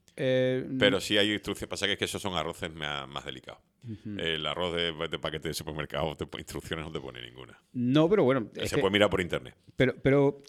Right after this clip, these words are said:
Speaker 1: depende mucho. Mira, a mí, a mí, mm, sabes que hago paellas populares y hago muchas paellas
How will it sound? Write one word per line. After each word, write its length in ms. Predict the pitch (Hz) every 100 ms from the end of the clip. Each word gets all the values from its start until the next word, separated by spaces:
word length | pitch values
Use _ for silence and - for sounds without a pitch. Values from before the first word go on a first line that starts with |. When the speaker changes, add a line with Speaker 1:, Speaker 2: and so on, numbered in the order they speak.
| -
Speaker 1:
depende 440 | - 131 127 165 165
mucho. 340 | 139 135 98
Mira, 220 | 104 101 104
a 60 |
mí, 120 | 117 139 - - - -
a 80 | 104
mí, 180 | 110 131
mm, 680 | 143 - 117 104 - - -
sabes 200 | 123 117
que 100 | 120
hago 320 | 120 120 -
paellas 340 | 117 113 120 110
populares 600 | 98 101 127 170 139 127
y 120 | 120
hago 420 | 120 127 123 123
muchas 680 | 120 110 110 117 147 131 110
paellas 420 | 110 123 135